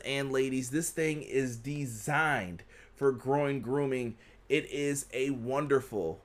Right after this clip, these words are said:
wonderful piece. So make sure you guys go to manscaped dot com, buy the Lawnmower three point oh.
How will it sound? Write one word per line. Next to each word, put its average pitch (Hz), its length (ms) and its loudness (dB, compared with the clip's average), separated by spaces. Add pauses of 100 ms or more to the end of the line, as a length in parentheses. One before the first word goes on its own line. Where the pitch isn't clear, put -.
wonderful 131 480 0
piece. 110 380 -6 (220)
So 113 400 4 (280)
make 147 320 -2
sure 156 140 -2
you 143 80 -4
guys 139 280 2
go 131 120 4
to 127 80 2
manscaped 131 540 0
dot 127 260 2
com, 147 460 0 (920)
buy 127 260 6
the 123 140 0
Lawnmower 127 400 4
three 135 220 -2
point 127 260 -2
oh. 127 240 2